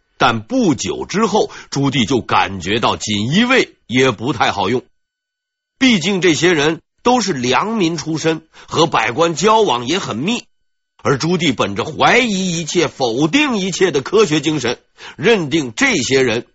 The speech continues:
也不可靠。这些人都不可靠，这下就难办了。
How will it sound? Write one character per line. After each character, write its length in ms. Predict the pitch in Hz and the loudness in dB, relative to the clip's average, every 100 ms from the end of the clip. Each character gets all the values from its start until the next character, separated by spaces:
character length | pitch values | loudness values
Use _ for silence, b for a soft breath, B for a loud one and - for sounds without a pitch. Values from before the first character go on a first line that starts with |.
| _ | _
也 260 | 110 131 135 | 0 2 2
不 160 | 233 | 0
可 180 | - 85 | -4 -6
靠。 300 | 69 95 - _ _ _ _ _ _ _ _ _ _ _ _ _ _ - | -6 -6 -8 _ _ _ _ _ _ _ _ _ _ _ _ _ _ -2
这 300 | 302 294 202 | 2 2 2
些 180 | 226 | 4
人 180 | 220 202 | 4 4
都 120 | 214 | 2
不 160 | 180 196 | 2 -4
可 200 | - 120 | -4 -2
靠， 460 | 151 156 113 - _ _ _ | 2 2 2 -4 _ _ _
这 200 | 131 135 | 0 0
下 160 | 110 113 | 0 -2
就 140 | 98 | -4
难 240 | 87 67 92 | -8 -8 -8
办 160 | 90 | -8
了。 180 | - - | -10 -20